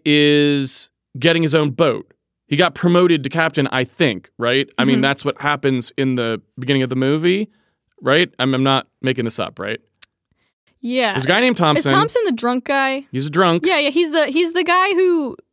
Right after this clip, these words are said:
Speaker 2: is manning the other sub that they see, like,
Speaker 1: And they
Speaker 2: partway
Speaker 1: see,
Speaker 2: through
Speaker 1: yeah.
Speaker 2: the movie. Yeah, he's the captain of that.
Speaker 1: The engine room guy looked exactly like that guy to me for some reason. My brain
Speaker 2: He's not as,
Speaker 1: recognized
Speaker 2: he's not
Speaker 1: them.
Speaker 2: as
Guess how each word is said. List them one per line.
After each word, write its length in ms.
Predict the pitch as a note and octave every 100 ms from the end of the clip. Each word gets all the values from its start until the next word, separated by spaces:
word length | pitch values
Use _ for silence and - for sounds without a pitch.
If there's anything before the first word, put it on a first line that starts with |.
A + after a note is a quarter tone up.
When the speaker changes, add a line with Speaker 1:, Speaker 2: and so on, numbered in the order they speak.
| _ _ _ _ _ _ _
Speaker 2:
is 120 | B3+
manning 300 | B3 C4+ C4
the 140 | A3+ A3+
other 180 | A3
sub 240 | G#3 G#3 F#3+
that 140 | F#3+
they 100 | G3
see, 300 | G3+ G#3+ G3+
like, 100 | G3
Speaker 1:
And 80 | D#3+
they 60 | F3+
Speaker 2:
partway 140 | G3
Speaker 1:
see, 40 |
Speaker 2:
through 100 | G3
Speaker 1:
yeah. 140 | F3+ A#2+
Speaker 2:
the 60 |
movie. 140 | - B1
Yeah, 100 | - G#3
he's 160 | B3+
the 60 | -
captain 340 | A3+ G3 F#3
of 80 | D#3
that. 160 | A2+ - - _ _ _ _ _ _ _ _
Speaker 1:
The 260 | D3 F#3 - -
engine 360 | F#3+ A3+ A#3+
room 260 | A3 A3+ A3+
guy 500 | G#3 G#3 A3+ A#3+ A#3 _ _ _ _ -
looked 240 | D#3+ F3+
exactly 480 | F3+ C#3+ E3+ - E3+
like 140 | D3+
that 240 | C3+ C3+ C#3+
guy 180 | A#2+
to 220 | A#2 - C3+
me 240 | A#2+ G#2
for 160 | - B2+
some 280 | - D3
reason. 380 | C#3+ C3 G#2 G2 -
My 160 | D3 D3+
brain 720 | C3 C#3+ G3+ G#3 D#3+ D#3 D3+
Speaker 2:
He's 140 | G4
not 160 | A4+ C5
as, 120 | -
Speaker 1:
recognized 420 | - - - -
Speaker 2:
he's 80 | G4+
not 100 | G4+
Speaker 1:
them. 80 | C5
Speaker 2:
as 100 | G#4+